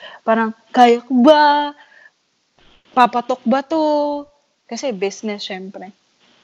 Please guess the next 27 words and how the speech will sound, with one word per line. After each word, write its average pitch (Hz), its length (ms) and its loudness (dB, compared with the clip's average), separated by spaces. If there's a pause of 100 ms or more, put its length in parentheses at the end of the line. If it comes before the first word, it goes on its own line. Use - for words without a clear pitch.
(120)
Tapos, 247 1000 -4 (160)
nung 254 240 -2
twenty 254 500 -2
nineteen, 233 1000 -4 (320)
nagsakto 254 640 -2
lang 240 480 2
na 214 80 -2 (1120)
lost 233 320 2
din 226 160 2
si 226 160 -4
Jessa. 190 480 -2 (800)
<laughs> - 880 -10
Basta 302 240 4
may, 302 400 -2
may, 247 200 -4 (920)
may 233 160 -2
time 214 560 -2
na 190 320 -6 (240)
nag-swak 214 800 0
yung 208 520 -2 (280)
free 247 400 2
time 220 400 2
namin 196 640 -2
sa 208 160 -2
isa't 214 240 -6
isa. 202 320 -6
Tas, - 320 -12